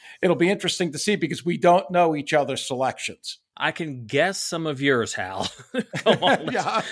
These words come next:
Speaker 2: let's be honest here. I, I, I think I can pick a few there.
Speaker 1: That is true. But I've got some selections I think are not going to be so predictable.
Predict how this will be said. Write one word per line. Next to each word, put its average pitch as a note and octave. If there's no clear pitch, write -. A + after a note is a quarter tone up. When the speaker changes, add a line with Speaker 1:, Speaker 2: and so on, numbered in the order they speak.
Speaker 2:
let's G#3+
be G#3+
honest D#3
here. B2+
I, C#3
I, C3+
I -
think C#3+
I C#3
can C3+
pick C3
a B2+
few A#2+
there. G2
Speaker 1:
That D#3+
is C#3+
true. C#3
But D#3+
I've A3
got D#4+
some A3
selections G#3+
I D#3+
think G3+
are F3
not D#3+
going E3+
to D#3+
be D#3+
so E3
predictable. D3